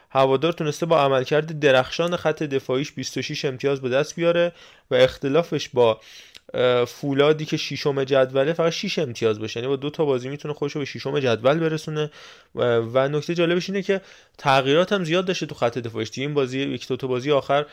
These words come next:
حتی فریبرز گرامی آوردن، ثابت شده تو خط دفاع. فریبرز گرامی که از پارس جم ما یادمون، توی بازی پارس جم پدیده رفت، تو دروازه هم وایساد بعد از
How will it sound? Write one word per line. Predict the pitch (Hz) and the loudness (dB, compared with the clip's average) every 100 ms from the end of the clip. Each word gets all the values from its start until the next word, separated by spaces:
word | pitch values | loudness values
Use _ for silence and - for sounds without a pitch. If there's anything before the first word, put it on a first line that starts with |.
| - - _ | -16 -20 _
حتی | 135 156 | -2 2
فریبرز | 151 127 127 143 | 4 4 4 0
گرامی | 147 131 120 120 147 | 0 2 2 2 0
آوردن، | 175 160 160 151 156 147 151 135 | 0 2 0 2 0 0 -6 -10
ثابت | - 131 135 156 | 0 2 2 0
شده | 156 151 | -2 -2
تو | 151 | -2
خط | 147 139 | -2 -2
دفاع. | 143 139 143 | -2 -4 -4
فریبرز | 131 113 117 123 | -2 0 -2 -4
گرامی | 117 110 117 | -4 -4 -4
که | 127 | -4
از | - | -2
پارس | 123 120 131 | -2 -2 -2
جم | 120 127 | 0 0
ما | 131 | 0
یادمون، | 127 131 143 139 135 | -2 -2 -2 -2 -4
توی | - | -6
بازی | 131 127 127 | -4 -4 -4
پارس | - 117 - | -4 -4 -4
جم | 117 127 | -6 -6
پدیده | 127 113 113 | -4 -4 -2
رفت، | 131 131 | -2 -4
تو | 123 | 0
دروازه | 117 113 113 120 | 2 4 2 2
هم | 139 131 | 0 0
وایساد | 117 - 151 | -2 0 0
بعد | 147 143 | 2 0
از | 139 | 0